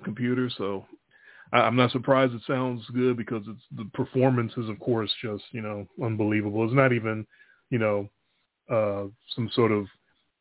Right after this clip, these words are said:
three thousand dollar mega gaming system thing. It's a regular old laptop, uh, not very expensive, but it's brand new. So, of course, it's fast as I don't know what. And every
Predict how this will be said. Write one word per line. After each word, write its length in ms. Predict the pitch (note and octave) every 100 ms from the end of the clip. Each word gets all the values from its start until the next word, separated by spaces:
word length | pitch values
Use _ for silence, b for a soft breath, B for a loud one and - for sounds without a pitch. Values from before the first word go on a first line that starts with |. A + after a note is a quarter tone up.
| -
three 160 | C3 A2
thousand 380 | B2 A2+ A2
dollar 420 | A2 A2 G#2+ G#2+ G2+
mega 560 | G#2 A#2 A2+ G#2+ G#2 A2 -
gaming 460 | A#2+ A#2 A2+ G#2+ G2+ -
system 400 | B2+ - A2+ G#2+
thing. 260 | A#2+ A2+
It's 120 | C3 A#2
a 60 |
regular 420 | G#2+ A#2 A#2+ A#2
old 240 | A#2 A#2 A2
laptop, 600 | A2+ A2 - G#2+ A2 - b b b b -
uh, 240 | G2+ G2
not 260 | G2+ A2 A2 - _ -
very 240 | B2 A2+
expensive, 640 | G#2+ - A2+ G#2+ A#2+ G#2 G2+
but 260 | G#2 G#2 -
it's 140 | B2+ -
brand 360 | A#2+ G#2+ G2+ A#2
new. 380 | B2+ G#2 G#2 -
So, 280 | - G#2 G2+
of 120 | F#2+
course, 240 | - G#2+ - G#2
it's 140 | G2 - _ _
fast 260 | A#2 A2+ G#2 G#2
as 80 |
I 80 | G2+
don't 160 | G#2 G2
know 160 | F#2+ F#2+
what. 360 | A2+ G#2+ G2+
And 160 | G#2+ G#2 - B B B B B
every 480 | C#3+ C3+ C3 B2+ A#2